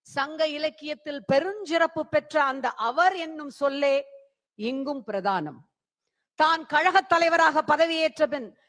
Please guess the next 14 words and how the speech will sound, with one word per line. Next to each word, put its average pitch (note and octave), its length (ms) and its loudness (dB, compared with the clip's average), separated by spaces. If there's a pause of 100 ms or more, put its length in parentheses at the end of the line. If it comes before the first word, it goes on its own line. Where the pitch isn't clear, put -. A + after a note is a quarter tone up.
(100)
நின்ற F4+ 440 0
தேர்தல் E4+ 560 2
களத்திலெல்லாம் F4 920 0
வென்று D#4+ 340 -4
காட்டிய D4+ 400 0
பெருமகன். C#4+ 560 -2 (600)
ஒரு C4 260 2
பக்கம் E4 340 0
நிதி D#4 220 -6
நெருக்கடி, E4 540 -4 (420)
இன்னொரு E4 360 2
பக்கம் E4+ 340 0
அரசியல் E4 500 -4
நெருக்கடி E4 580 -6